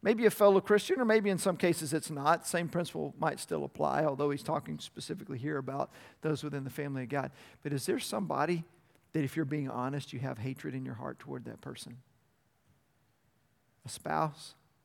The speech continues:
a former spouse, a neighbor, a boss, somebody that you used to call a friend and something happened?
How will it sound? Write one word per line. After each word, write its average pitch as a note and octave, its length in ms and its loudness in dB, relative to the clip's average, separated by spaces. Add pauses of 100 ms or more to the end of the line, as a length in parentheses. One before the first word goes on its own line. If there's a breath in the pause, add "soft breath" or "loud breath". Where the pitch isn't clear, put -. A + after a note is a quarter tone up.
(360)
a - 60 -20
former D3+ 320 -6
spouse, D#3 600 -6 (1200)
a B2+ 60 -8
neighbor, C#3 580 0
a B2 80 -4
boss, C3+ 760 0 (1700)
somebody C#3+ 380 2
that C#3 160 2
you C#3+ 160 -4
used C#3 160 -4
to D3+ 60 -4
call C#3+ 280 -2
a C3+ 40 -4
friend C#3+ 540 -6
and C#3+ 180 -8
something - 380 -10
happened? D3 500 -6